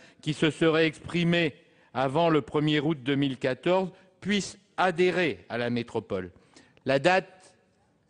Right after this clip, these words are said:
est importante, de même que le fait qu'une fois le périmètre de la métropole fixé, et ça c'est nouveau,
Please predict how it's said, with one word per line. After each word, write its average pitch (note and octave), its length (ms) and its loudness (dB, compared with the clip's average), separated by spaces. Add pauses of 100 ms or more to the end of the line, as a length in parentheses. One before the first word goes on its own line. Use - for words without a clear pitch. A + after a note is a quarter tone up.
(160)
est B2 160 -4
importante, F3 760 0 (640)
de C3+ 140 2
même G3+ 300 4
que - 140 -4
le D3+ 260 2
fait F#3+ 420 -2 (680)
qu'une G#3 200 0
fois A3 260 0
le G3 140 0
périmètre F3+ 540 -2
de D3+ 80 0
la C#3+ 140 -2
métropole C#3 600 -4
fixé, - 720 -6 (180)
et A#2+ 80 -10
ça C#3 240 -2
c'est A2 240 -8
nouveau, C#3+ 580 -2